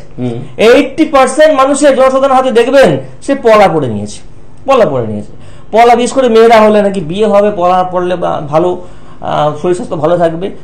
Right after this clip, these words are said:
Speaker 2: মেয়েদের হাতে তো বেশি পলা পড়ে নিয়েছে, নিজের পক্ষে পলা একটা মুখ তো আপনি দেখতে পাবেনই পাবেন।
Speaker 1: মানে
Speaker 2: কিন্তু
Speaker 1: এটা জেনারেলাইজ remedy, এটা
Speaker 2: হ্যাঁ,
Speaker 1: এরকম বলা
Speaker 2: একদম
Speaker 1: যায়।
Speaker 2: জেনারেলাইজ remedy, একদম মারাত্মক remedy,
Speaker 1: <laughs>
Speaker 2: ক্ষতিকারক remedy।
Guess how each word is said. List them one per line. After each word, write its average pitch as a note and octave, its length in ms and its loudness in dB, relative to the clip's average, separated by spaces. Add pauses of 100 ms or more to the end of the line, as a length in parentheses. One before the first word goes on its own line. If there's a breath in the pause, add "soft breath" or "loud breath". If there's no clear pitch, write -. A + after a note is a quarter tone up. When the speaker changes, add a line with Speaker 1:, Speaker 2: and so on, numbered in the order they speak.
(160 loud breath)
Speaker 2:
মেয়েদের C4 380 4
হাতে D4+ 160 2
তো D4+ 100 0
বেশি A3 340 2 (380 loud breath)
পলা A#3 260 4
পড়ে C#4 200 2
নিয়েছে, D4 260 2
নিজের C4+ 340 0
পক্ষে D4+ 300 2
পলা B3 360 2
একটা D4 400 4
মুখ B3+ 260 0
তো D#4 120 0
আপনি E4 140 2
দেখতে D#4 240 0
পাবেনই D3 340 2
পাবেন। G#2+ 420 -4 (360 loud breath)
Speaker 1:
মানে A3+ 160 0
Speaker 2:
কিন্তু D#4 160 4
Speaker 1:
এটা E3 240 0
জেনারেলাইজ A3 680 0
remedy, G3+ 580 -2
এটা F#3 140 -2
Speaker 2:
হ্যাঁ, F#3+ 140 2
Speaker 1:
এরকম F3 220 0
বলা E3 220 0
Speaker 2:
একদম C4+ 220 2
Speaker 1:
যায়। A3+ 240 -2
Speaker 2:
জেনারেলাইজ C4 340 2
remedy, E4 200 0
একদম E4 260 0
মারাত্মক B3 400 2
remedy, E3 420 0
Speaker 1:
<laughs> - 80 -6
Speaker 2:
ক্ষতিকারক C4+ 420 2
remedy। A2+ 320 0